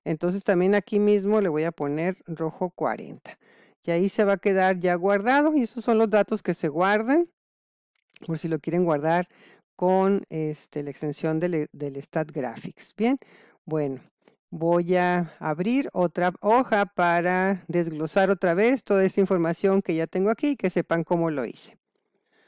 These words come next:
Bueno, ya estamos aquí en el stat graphics en una hoja nueva. Nos vamos entonces a avanzado. Le damos a seleccionar diseño experimental, crear diseño.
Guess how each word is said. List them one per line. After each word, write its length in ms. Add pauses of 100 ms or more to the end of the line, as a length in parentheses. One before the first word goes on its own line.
(380)
Bueno, 220
ya 80
estamos 380
aquí 320
en 120
el 160
stat 240
graphics 520
en 120
una 260
hoja 280
nueva. 480 (120)
Nos 140
vamos 300
entonces 480
a 60
avanzado. 680 (460)
Le 80
damos 380
a 260 (260)
seleccionar 480
diseño 300
experimental, 1000
crear 380
diseño. 680